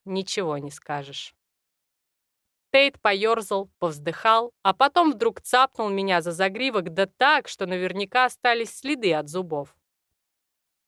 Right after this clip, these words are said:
«Забей волноваться за Лао», — сказал Рыжий. «Его так просто не убьешь».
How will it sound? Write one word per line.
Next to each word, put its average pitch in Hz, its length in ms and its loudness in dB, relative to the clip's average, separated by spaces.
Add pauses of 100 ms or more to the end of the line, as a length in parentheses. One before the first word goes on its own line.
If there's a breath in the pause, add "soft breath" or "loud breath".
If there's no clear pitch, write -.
(460)
«Забей 226 640 2
волноваться 226 760 4
за 175 180 4
Лао», — 175 480 4 (340)
сказал 156 480 -6
Рыжий. 147 380 -12 (300)
«Его 320 300 6
так 269 240 0
просто 240 400 2
не 196 140 0
убьешь». 185 680 0